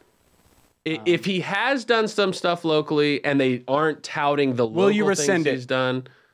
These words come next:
Speaker 1: well, but what, to what degree does he have
Speaker 2: Will
Speaker 1: to do
Speaker 2: you rescind it?
Speaker 1: I will,
Speaker 2: Built
Speaker 1: I
Speaker 2: a whole new Ada Jenkins Center. Will you rescind it?
Speaker 1: Oh, yeah.
Speaker 2: Okay.
Speaker 1: Yeah, oh, for sure.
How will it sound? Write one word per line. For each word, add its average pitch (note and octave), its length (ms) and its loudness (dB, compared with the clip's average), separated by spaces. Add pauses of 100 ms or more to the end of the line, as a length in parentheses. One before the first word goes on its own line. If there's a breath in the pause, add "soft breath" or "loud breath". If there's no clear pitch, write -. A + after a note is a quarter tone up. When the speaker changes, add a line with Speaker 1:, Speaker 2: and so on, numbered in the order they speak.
(400 soft breath)
Speaker 1:
well, F#3+ 120 2
but D#3 240 -2
what, G#3 280 0
to G3+ 100 0
what F3+ 220 2
degree E3 340 2
does C#3+ 160 0
he D3 60 -2
have C#3+ 120 0
Speaker 2:
Will F#3+ 100 2
Speaker 1:
to F#3+ 60 4
do G3 60 2
Speaker 2:
you F#3+ 80 0
rescind E3 440 0
it? B2+ 220 -2
Speaker 1:
I G#3+ 160 0
will, A#3+ 260 0
Speaker 2:
Built G3 200 4
Speaker 1:
I F#3+ 60 2
Speaker 2:
a E3+ 40 2
whole G3+ 180 2
new G#3 200 0
Ada F#3 180 0
Jenkins D3+ 380 -2
Center. C3 220 -2
Will D#3+ 180 4
you E3+ 100 4
rescind D3 400 0
it? A2+ 160 -6
Speaker 1:
Oh, D#3+ 100 0
yeah. C#3 280 0 (260)
Speaker 2:
Okay. A#2+ 320 0
Speaker 1:
Yeah, D3+ 300 2
oh, C#3 120 0
for A2+ 160 0
sure. E3 380 -2